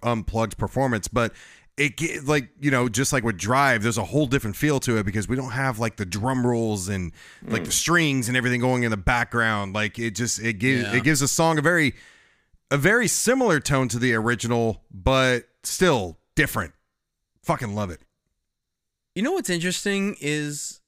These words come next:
Speaker 3: I-, I've mentioned before on the show in a previous episode that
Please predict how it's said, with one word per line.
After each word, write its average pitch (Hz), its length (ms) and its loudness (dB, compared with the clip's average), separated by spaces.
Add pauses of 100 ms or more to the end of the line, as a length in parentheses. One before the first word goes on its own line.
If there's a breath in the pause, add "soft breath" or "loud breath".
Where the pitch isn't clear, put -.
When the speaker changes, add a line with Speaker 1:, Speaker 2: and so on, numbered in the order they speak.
Speaker 3:
I-, - 220 -12
I've 160 160 -2
mentioned 220 340 -2
before 127 440 -6
on 123 100 -6
the 120 60 -8
show 120 380 -6
in 117 60 -6
a 117 60 -8
previous 113 420 -6
episode 107 640 -8
that 104 220 -6